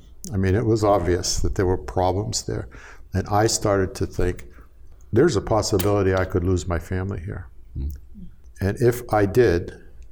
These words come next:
Speaker 1: it would be my fault because I was not, um, very kind." And so that's the thing that started to worry me,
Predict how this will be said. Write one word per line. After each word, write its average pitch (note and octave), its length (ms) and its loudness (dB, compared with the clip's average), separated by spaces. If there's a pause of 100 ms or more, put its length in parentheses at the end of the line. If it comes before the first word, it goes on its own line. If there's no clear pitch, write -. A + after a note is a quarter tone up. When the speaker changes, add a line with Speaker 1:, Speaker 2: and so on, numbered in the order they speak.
(200)
Speaker 1:
it G2+ 100 2
would F#2 160 -2
be F2+ 120 -2
my F2+ 240 2
fault - 440 -6 (460)
because F#2 680 -2 (420)
I G2+ 120 0
was G#2 260 0
not, G#2 200 2 (360)
um, F#2+ 420 0
very G2 220 2
kind." F#2+ 480 -2 (540)
And A2 160 2
so A2+ 540 4 (680)
that's B2+ 340 2
the C3+ 100 4
thing A2+ 420 4 (120)
that G2+ 380 2 (200)
started A#2 500 4
to G#2 140 2
worry G2 380 4
me, G2+ 320 -2